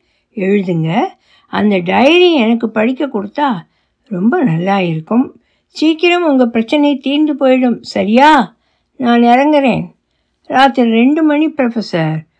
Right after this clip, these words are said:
போய்த்தான் ஆகணுமா? ரீகன்சிடர் ப்ளீஸ். படுக்கை அறை கதவு திறக்க திலீப் உள்ளே இருந்து வருகிறார். ப்ரொஃபஸர், உங்களை நான் கொண்டு போய் விட்டுடுறேன்.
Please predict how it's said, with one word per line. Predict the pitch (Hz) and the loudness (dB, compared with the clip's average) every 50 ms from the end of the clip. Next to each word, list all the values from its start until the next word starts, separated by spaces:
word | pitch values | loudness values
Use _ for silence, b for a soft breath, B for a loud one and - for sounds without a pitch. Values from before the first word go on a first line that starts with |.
| _ _ _ _ | _ _ _ _
போய்த்தான் | - 226 254 311 311 311 339 330 311 | -2 0 0 0 0 0 2 2 2
ஆகணுமா? | 302 254 240 240 240 220 202 185 175 170 170 165 160 147 151 156 _ _ _ _ _ _ _ | 4 4 4 4 4 2 0 -2 -2 -2 -2 -2 -2 -4 -6 -8 _ _ _ _ _ _ _
ரீகன்சிடர் | - 254 285 320 339 339 - 320 311 294 311 311 277 262 240 233 233 - | -4 0 0 0 0 0 0 0 0 0 -2 -2 -2 0 -2 -2 -4 -4
ப்ளீஸ். | - 254 269 285 269 240 180 156 - - - _ _ _ _ _ _ _ _ - | -2 -2 0 0 0 0 -2 -2 -6 -14 -20 _ _ _ _ _ _ _ _ -6
படுக்கை | - 269 294 339 320 - 381 359 | -2 0 0 0 0 0 0 2
அறை | 339 302 277 262 254 262 - - _ _ _ | 2 2 2 2 0 0 -4 -10 _ _ _
கதவு | - 226 220 233 262 269 269 247 233 | -2 -2 0 2 2 2 0 -2 -2
திறக்க | - 214 196 196 196 - - 349 370 359 _ _ _ _ - 240 202 | -4 -4 -4 -4 -4 -6 -8 -10 -10 -10 _ _ _ _ -12 -10 -4
திலீப் | 190 240 277 302 349 359 359 - | -2 0 2 4 4 4 2 2
உள்ளே | - 214 220 233 262 269 254 233 | -2 -2 0 2 2 2 2 0
இருந்து | 208 190 196 202 214 214 | 0 -2 -2 -4 -4 -4
வருகிறார். | 196 185 175 180 185 180 165 160 160 196 240 302 359 359 _ _ _ _ _ _ _ _ _ _ - | -4 -4 -8 -8 -6 -6 -6 -4 -2 0 0 -2 -2 -4 _ _ _ _ _ _ _ _ _ _ -6
ப்ரொஃபஸர், | 214 214 214 - 254 233 - - 269 302 349 453 - _ _ _ _ _ _ - | -6 -6 -4 -2 -4 -4 -2 -4 -4 -4 -4 -10 -16 _ _ _ _ _ _ -6
உங்களை | 269 233 240 247 233 208 | -2 0 2 4 4 4
நான் | 190 180 170 160 160 | 2 0 -2 -2 -4
கொண்டு | 156 - 165 180 220 285 | -4 -4 -4 -2 -2 0
போய் | 330 339 320 294 | 0 2 2 2
விட்டுடுறேன். | 247 226 226 - 226 214 202 190 196 208 220 226 226 | 0 0 -2 -2 -4 -4 -2 -4 -2 -2 -2 -2 -4